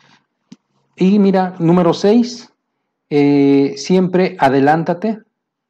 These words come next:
a las respuestas.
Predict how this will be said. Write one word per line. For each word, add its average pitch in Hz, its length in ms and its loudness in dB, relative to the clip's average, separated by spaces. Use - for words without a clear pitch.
a 143 120 0
las 143 160 0
respuestas. 147 800 -4